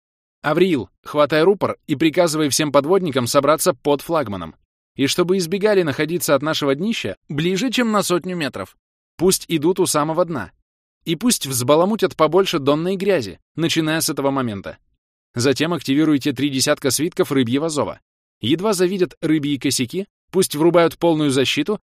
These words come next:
и одновременно кормят рыбой диносов. Как передашь приказы, тащи мне самую свежую сводку по краберам. Целый день прошёл». Краберы молчат, на предложение не отреагировали. «Ясно. Значит, и они против нас.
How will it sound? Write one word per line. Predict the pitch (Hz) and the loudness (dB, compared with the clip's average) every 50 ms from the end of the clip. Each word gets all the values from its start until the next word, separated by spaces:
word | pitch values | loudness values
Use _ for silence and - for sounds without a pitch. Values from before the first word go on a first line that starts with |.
| _ _ | _ _
и | - 131 | 2 4
одновременно | 139 131 139 156 160 214 220 208 160 117 110 | 4 4 2 0 0 0 0 0 0 -2 -2
кормят | 107 - 202 214 214 202 185 147 - | -2 0 0 0 0 -2 -4 -4 -2
рыбой | 170 180 170 185 180 | -2 2 2 2 2
диносов. | 175 151 196 220 190 151 120 - 110 95 - - _ _ _ _ _ _ _ _ _ _ _ _ _ | 0 -2 -6 -6 -6 -6 -6 -8 -10 -12 -14 -18 _ _ _ _ _ _ _ _ _ _ _ _ _
Как | - 143 139 - | -4 -4 -4 -2
передашь | - 147 143 143 147 143 135 - | 0 0 2 6 6 6 4 4
приказы, | - 147 147 - 196 220 196 127 107 95 | 0 -2 -2 0 0 0 0 -2 -4 -2
тащи | - 156 156 - - 202 | -2 -2 0 0 0 0
мне | 208 196 190 180 | 0 0 0 0
самую | - - 180 180 180 185 175 | 2 2 0 0 0 0 0
свежую | - 151 160 165 135 151 156 | 0 0 0 0 2 0 0
сводку | 131 - 131 127 117 - 143 | 0 0 0 0 0 -2 -4
по | - 170 | -6 -6
краберам. | - - 117 104 95 95 90 87 85 - _ _ _ | -4 -4 -4 -4 -4 -6 -8 -10 -12 -16 _ _ _
Целый | - - 156 147 143 151 151 | -6 -2 0 2 2 2 2
день | 151 185 185 170 | 0 0 -2 -2
прошёл». | - 120 101 - - 98 85 - _ _ _ _ _ _ _ _ _ _ _ _ _ _ _ _ _ _ _ _ _ _ _ _ - | -4 -6 -6 -6 -8 -10 -10 -12 _ _ _ _ _ _ _ _ _ _ _ _ _ _ _ _ _ _ _ _ _ _ _ _ -10
Краберы | - 95 98 101 104 113 120 120 | -6 -4 -2 -2 -2 -2 0 0
молчат, | 117 113 117 - - 139 123 110 | 0 -2 -2 -2 -2 -2 -2 -2
на | 104 95 | -4 -6
предложение | - 104 98 104 104 101 107 117 113 110 | -6 -4 -2 0 0 0 0 -2 -2 -2
не | 107 107 107 | -2 -2 -2
отреагировали. | 104 92 110 110 110 110 113 123 113 104 90 82 76 65 - _ _ _ _ _ _ _ _ _ _ _ _ _ _ _ _ | -4 -2 -2 -4 -4 -2 -2 -2 -2 -2 -4 -8 -10 -14 -16 _ _ _ _ _ _ _ _ _ _ _ _ _ _ _ _
«Ясно. | 190 101 208 170 139 - 92 76 - _ _ _ _ _ _ | -6 -4 -4 -4 -6 -8 -12 -14 -16 _ _ _ _ _ _
Значит, | - 151 180 214 214 - 196 185 - | -8 -6 -4 -4 -2 -2 -4 -6 -4
и | - 165 160 | -2 0 0
они | 151 139 151 170 | 0 0 -2 -4
против | - - 120 113 120 110 - | -4 -6 -6 -6 -8 -10 -10
нас. | 101 80 - - - | -10 -12 -10 -12 -14